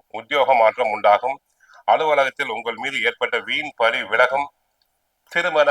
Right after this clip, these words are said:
தடை அகலும். பெண்களுக்கு அவருடைய மனதிற்கு பிடித்த மாதிரியே நல்ல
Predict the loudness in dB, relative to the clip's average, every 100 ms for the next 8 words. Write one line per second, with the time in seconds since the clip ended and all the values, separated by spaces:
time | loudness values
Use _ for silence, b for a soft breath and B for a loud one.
0 | 0 -6 _ 2 4 2 2 2 2 0
1 | -4 _ _ _ _ _ _ -2 0 0
2 | -2 -4 -8 -8 -14 _ _ _ _ -2
3 | -2 0 -2 0 0 -2 -6 -10 -8 -2
4 | 0 -2 -4 _ _ _ _ _ _ _
5 | _ _ _ _ _ _ _ 4 4 4
6 | 0 -2 -4 0 2